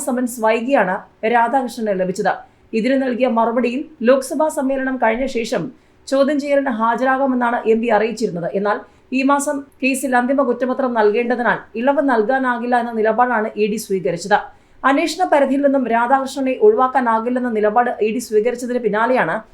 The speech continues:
സമൻസ് അയച്ചത്. കരുവന്നൂരിൽ തട്ടിയെടുത്ത പണം പാർട്ടി അക്കൗണ്ടുകളിലേക്ക് എത്തിയതായി ഇ ഡി കണ്ടെത്തിയിരുന്നു. ഈ കാലയളവിൽ സി പി എം തൃശൂർ ജില്ലാ സെക്രട്ടറിയായിരുന്നു രാധാകൃഷ്ണൻ.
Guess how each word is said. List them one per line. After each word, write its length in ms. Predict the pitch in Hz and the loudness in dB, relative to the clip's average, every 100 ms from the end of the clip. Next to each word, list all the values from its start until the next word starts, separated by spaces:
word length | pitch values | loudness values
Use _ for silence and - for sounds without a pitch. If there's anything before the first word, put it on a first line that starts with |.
| - - - | -20 -10 0
സമൻസ് 360 | 254 269 285 202 | 2 2 0 -4
അയച്ചത്. 320 | 131 - 196 - - - | -6 -4 -4 -4 -4 2
കരുവന്നൂരിൽ 520 | 233 254 277 277 277 285 | 4 4 2 2 0 0
തട്ടിയെടുത്ത 420 | 208 262 254 269 233 | 0 0 0 0 -2
പണം 180 | 240 170 127 214 | -2 -4 -2 2
പാർട്ടി 280 | 233 262 277 | 2 2 -2
അക്കൗണ്ടുകളിലേക്ക് 640 | - 269 254 254 247 247 226 | 0 0 0 0 -2 -2 -2
എത്തിയതായി 360 | 247 233 208 - | 0 0 0 -2
ഇ 60 | 233 | -6
ഡി 60 | 226 202 | -2 -2
കണ്ടെത്തിയിരുന്നു. 520 | 175 - 214 170 156 - _ - 247 | -2 -2 -2 -4 -8 -12 _ -8 -4
ഈ 60 | 247 | 2
കാലയളവിൽ 500 | 233 233 262 254 240 302 | 4 4 2 0 -4 -4
സി 100 | 277 247 | -6 -4
പി 60 | 269 | -2
എം 40 | 247 | -2
തൃശൂർ 300 | 240 262 226 220 | -2 -4 -4 -2
ജില്ലാ 160 | 247 269 | -2 -2
സെക്രട്ടറിയായിരുന്നു 640 | - 247 233 262 233 170 165 - 190 | -4 -6 -4 0 0 -2 -6 -2 0
രാധാകൃഷ്ണൻ. 640 | 214 214 247 180 - 170 | 2 0 -4 -8 -10 -12